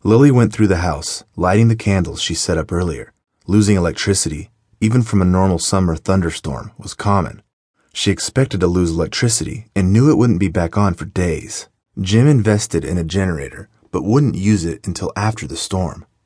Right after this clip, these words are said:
Lily walked into the living room as Elida climbed off her dad's lap and joined Evie on the floor,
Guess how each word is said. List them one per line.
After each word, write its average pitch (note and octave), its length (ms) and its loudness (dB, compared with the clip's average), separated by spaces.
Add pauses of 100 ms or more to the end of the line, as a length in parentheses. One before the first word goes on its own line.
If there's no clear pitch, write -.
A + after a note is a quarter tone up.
(580)
Lily G#2 260 4
walked F#2 320 0
into A2 240 0
the A2 100 0
living F2+ 260 -2
room C#2 200 -10
as F2+ 100 -6
Elida F#2+ 400 -2
climbed A#2 340 0
off F#2+ 140 -2
her F#2 80 -6
dad's F2 380 -4
lap D#2+ 320 -6
and F2+ 120 -6
joined G#2+ 320 0
Evie G2+ 300 0
on E2 100 -10
the D#2 60 -10
floor, F2+ 500 -4